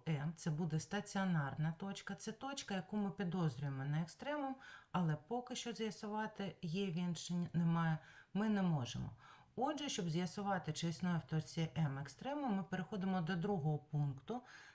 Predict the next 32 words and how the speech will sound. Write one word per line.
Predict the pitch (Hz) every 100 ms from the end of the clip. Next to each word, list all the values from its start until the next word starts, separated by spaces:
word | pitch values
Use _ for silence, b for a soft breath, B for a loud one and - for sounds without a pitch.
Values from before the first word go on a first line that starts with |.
| -
це | - 180
перевірка | 170 156 151 214 247 262
критерію | 254 151 - 170 170 160
Сільвестра. | - 151 139 113 - - - B B _ _ _ -
Отже, | 277 247 202
ми | 202
знаходимо | 175 165 - 156 131 190 247
похідні | 220 160 175 196
другого | 196 175 170 160
порядку: | - 160 135 110 -
з | 127 220
два | 214 170 208
штриха | - 170 - 156 -
ікс | - 202 - -
ікс, | - 135 - - - B B B -
з | 160 220
два | 220 180 190 196
штриха | - - 156 147 135 -
ікс | 196 202 - -
ігрек | 165 135 143 165 - B B B B B _ _
і | 208 196
те | 160 185 185
ж |
саме, | - 214 202 170
щ-, | 160 - -
це | - -
буде, | 156 165 151 147
що | - 151
з | 170 165
два | 143 156 156
штриха | - 151 - 139 135
ігрек | 165 160 156 143